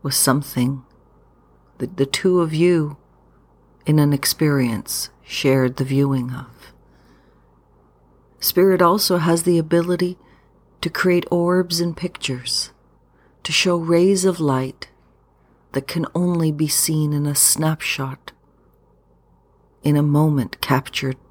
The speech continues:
by your film or your camera. Spirit can send animals, deer, birds to cross your path. But it also is not uncommon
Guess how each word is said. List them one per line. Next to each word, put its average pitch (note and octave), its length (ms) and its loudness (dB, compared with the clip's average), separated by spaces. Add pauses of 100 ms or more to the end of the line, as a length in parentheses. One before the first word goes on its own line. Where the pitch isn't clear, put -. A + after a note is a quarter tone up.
(100)
by B2 100 4
your C3+ 180 0
film C3+ 560 0 (1000)
or - 120 -6
your C3+ 180 -4
camera. A#2 520 -4 (1800)
Spirit D#3 440 0
can E3+ 200 0
send F3 680 0 (960)
animals, F3+ 840 -2 (220)
deer, E3 540 0 (760)
birds D#3+ 460 -2
to - 120 -2
cross - 480 -4
your - 80 -4
path. - 640 -12 (2500)
But G3 140 2
it G#3 120 4
also A3+ 380 2
is G#3+ 180 -2
not G#3+ 220 2
uncommon G3 800 -2